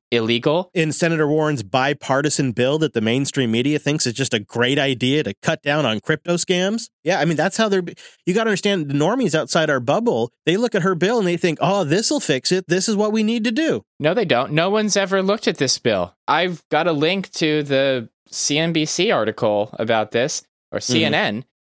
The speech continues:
Speaker 2: Yeah,
Speaker 1: and
Speaker 2: C N N.
Speaker 1: they clearly have not read the bill.
Speaker 2: <laughs> I know, but they spin it as this great thing. A Democrat and Republican coming together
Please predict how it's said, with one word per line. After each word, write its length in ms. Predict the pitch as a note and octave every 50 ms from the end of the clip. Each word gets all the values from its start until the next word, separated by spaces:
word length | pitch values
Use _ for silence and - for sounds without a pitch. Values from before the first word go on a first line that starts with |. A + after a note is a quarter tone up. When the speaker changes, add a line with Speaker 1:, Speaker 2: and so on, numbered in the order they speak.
| _ _ _ _ -
Speaker 2:
Yeah, 160 | D#3 D#3+ D#3+
Speaker 1:
and 100 | D#3 D#3
Speaker 2:
C 60 | D#3 A#2
N 20 |
N. 40 | G2+
Speaker 1:
they 120 | D3+ F3 F#3
clearly 460 | - - F#3+ G#3+ C4 B3 A3 F3+ E3
have 160 | E3 D3 D3
not 220 | D#3 D#3+ F3+ D3+
read 440 | C3 C3+ C#3+ D3 D#3+ D#3+ D#3+ D#3 C#3 _
the 80 | - C#3
bill. 240 | C#3 F3 A3+ - - -
Speaker 2:
<laughs> 520 | - - - _ _ - A3+ F#3+ - _
I 60 | F#3+ G3
know, 240 | F#3+ F#3 E3 A#2+ -
but 140 | - F#3+ F3+
they 140 | G3 F3 F3+
spin 380 | - - - - E3+ F3 G#3+
it 140 | G3+ C#3 B2 -
as 260 | - D3 D3+ D3+ A#2+
this 160 | C#3 C3+ A#2
great 380 | - - A#2 A#2+ C3 C#3 - _
thing. 240 | - D3 D#3+ B2+ - -
A 160 | - C3 B2 A#2+
Democrat 720 | G#2+ - C#3 C#3 D#3 F#3 F3+ - - - F3 E3 E3 - _ -
and 240 | C3 C#3 D3+ D#3+
Republican 760 | E3 E3+ F3 - - D3 D3 D#3 D#3+ - - D3+ C#3+ C#3 C#3
coming 420 | - - - C#3+ D3 D#3 E3+ E3 E3
together 680 | D#3 C#3 B2 C#3+ C3+ B2 A#2+ A2+ A#2 A2 A2 A2 A2